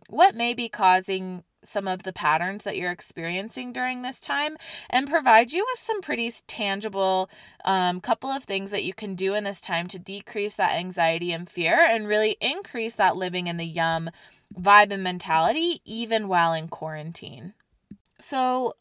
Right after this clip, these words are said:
let's drop right in. There's some, like, nerdy science-y stuff that I wanna talk about that I think will help provide some context to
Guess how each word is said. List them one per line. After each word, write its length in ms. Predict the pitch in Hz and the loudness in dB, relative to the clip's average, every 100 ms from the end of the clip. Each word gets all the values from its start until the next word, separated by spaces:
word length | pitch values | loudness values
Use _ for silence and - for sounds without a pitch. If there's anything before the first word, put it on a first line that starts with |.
| - | -10
let's 580 | 240 247 403 - - - _ _ | 2 4 4 0 -12 -14 _ _
drop 440 | 208 214 190 214 202 | -4 8 8 8 4
right 240 | 180 170 | 2 2
in. 340 | 147 143 147 - | 0 0 -4 0
There's 200 | 233 254 | 2 2
some, 240 | - 285 | 0 -4
like, 280 | 285 262 - - | 2 2 0 -8
nerdy 460 | 220 220 233 285 440 | -6 -2 0 0 -2
science-y 720 | 523 - 214 208 208 220 220 214 | -4 2 4 4 2 -2 -10 -10
stuff 380 | - 190 190 - | 2 4 4 2
that 120 | 185 | 2
I 80 | 180 | 2
wanna 260 | 180 175 | 2 -2
talk 320 | - 156 165 | -4 -4 -4
about 300 | 175 170 160 | -2 0 0
that 100 | 165 | 0
I 120 | 170 190 | -4 -4
think 340 | - 208 277 | -8 -10 -4
will 200 | 381 392 | 0 0
help 440 | - 185 180 175 - - | 2 4 4 2 -6 -10
provide 400 | 208 185 175 - | -2 2 2 0
some 100 | 185 | -10
context 680 | - 285 294 285 269 - - | -2 -2 2 2 0 -6 -6
to 340 | 202 185 185 | -4 -2 -4